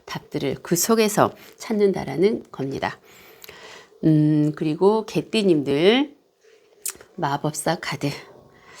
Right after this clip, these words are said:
어, 뭔가 준비가 다 되어 있다. 마법사라는 거는 완벽하게 준비가 되어 있는 상태에서 내가 출발을 한다라는 겁니다. 그래서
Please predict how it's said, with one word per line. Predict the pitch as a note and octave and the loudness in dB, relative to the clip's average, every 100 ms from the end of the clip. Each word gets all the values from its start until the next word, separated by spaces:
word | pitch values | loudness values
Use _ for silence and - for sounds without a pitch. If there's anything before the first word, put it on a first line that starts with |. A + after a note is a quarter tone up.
| - - | -20 -14
어, | - C#3+ | -8 -4
뭔가 | C#3+ G3+ C4 | 2 4 4
준비가 | C4+ A#3+ A3 B3 B3 | 2 2 2 2 2
다 | A3+ F#3 | 0 -4
되어 | F3 C#3 | -2 -2
있다. | C3+ - - - - | -4 -4 -8 -6 -4
마법사라는 | D3+ D#3 F#3 G3+ F#3+ F#3 F3 | -2 0 0 2 2 2 2
거는 | E3 D#3+ E3+ | 0 2 2
완벽하게 | E3+ C#3+ D#3+ B3 B3+ C4+ A#3+ | 2 0 0 -2 0 0 0
준비가 | A#3+ - E3+ D#3+ D#3 | 0 0 0 2 0
되어 | D#3 F3 D#3 | 0 -2 -2
있는 | D3+ D3 | -2 -2
상태에서 | D3 A3+ A#3 A#3 B3 A#3 A#3 A3 | -4 -4 -4 -2 0 0 0 0
내가 | F#3 - D#3 | 0 -2 -6
출발을 | - C#4 C#4 C#4 A#3+ | -4 -4 0 0 0
한다라는 | A#3 A3+ - E3 D3 C#3 | -2 -4 -4 -4 -4 -4
겁니다. | C#3+ C#3 A#2 A#2+ - - - - | -4 -2 -2 -4 -6 -20 -20 -10
그래서 | - B2+ - F#3 | -2 0 2 2